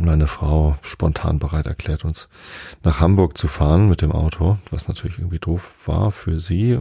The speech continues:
aber, ähm, ja, das hat halt gerade so geklappt. Ab da war allerdings dann alles perfekt, also alle Züge sind, sind gut gefahren. Genau. Ähm,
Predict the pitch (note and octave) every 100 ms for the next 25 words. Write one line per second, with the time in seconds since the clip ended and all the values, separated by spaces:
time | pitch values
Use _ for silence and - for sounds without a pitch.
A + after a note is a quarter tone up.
0 | A#2 - E2+ D2+ D2+ - - - - -
1 | _ _ E2+ D#2 D2+ D2+ D2+ - _ _
2 | _ _ D#2+ C#2+ - - C#2 - _ _
3 | - - - - - - _ - D#2+ D#2
4 | D#2 D2+ - F#2 - F2 C#2 E2+ G2+ F#2
5 | F2 F2 D#2+ D#2 - - D#2 D2 - -
6 | - C#2+ - D2+ D#2 D#2 D#2 D2 D2 -
7 | _ _ _ _ _ _ _ _ _ -
8 | F#2+ D#2 D2+ D2+ D2 - - - E2 E2
9 | - E2+ - - D#2 - _ _ _ -
10 | - D#2+ D2+ - _ - - - - -
11 | _ - _ _ _ _ _ - - F2+
12 | D2+ D2+ D2